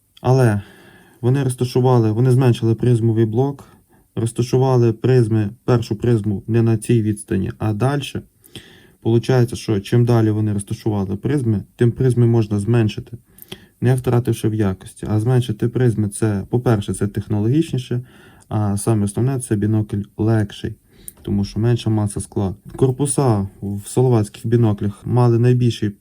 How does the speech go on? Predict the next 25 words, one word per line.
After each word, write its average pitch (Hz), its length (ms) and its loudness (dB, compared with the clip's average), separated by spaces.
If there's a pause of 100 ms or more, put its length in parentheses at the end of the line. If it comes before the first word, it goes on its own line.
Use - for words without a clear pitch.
(120)
відсоток 110 680 -4
магнію 135 680 0
у 113 100 -4
своєму 117 320 0
сплаві, 104 540 -4 (260)
і 110 440 0 (440)
корпуса 127 640 0
являються 110 520 0
самими 107 580 -2 (140)
легкими 101 560 -2 (100)
серед 120 300 -2
всіх - 380 -2
радянських 101 720 -2 (340)
біноклів. 104 500 0 (840)
Кришечки 143 500 -2
в 113 40 0
даного 117 420 2
бінокля 107 480 0
вже 104 240 0
металеві, 117 560 -2
оскільки 110 360 -4
це 123 240 -2
еп-, 123 240 -6
експортний 113 540 0
варіант. 104 540 -2